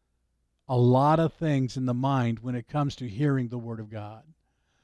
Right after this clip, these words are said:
So let me ask you this. Does the Bible say that Jesus, the Son of God, created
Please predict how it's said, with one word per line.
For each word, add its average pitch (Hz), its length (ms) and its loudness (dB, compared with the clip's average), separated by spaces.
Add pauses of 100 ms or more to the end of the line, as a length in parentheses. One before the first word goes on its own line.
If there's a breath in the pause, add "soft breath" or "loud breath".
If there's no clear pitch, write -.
(160)
So 147 180 0
let 208 100 8
me 214 140 4
ask 175 280 2
you 151 100 -4
this. - 480 -10 (680)
Does 165 160 6
the 170 100 2
Bible 214 400 6
say 156 340 6
that 135 260 -2
Jesus, 202 600 4
the 127 160 -2
Son 180 380 4
of 180 180 2
God, 139 400 2
created 147 640 4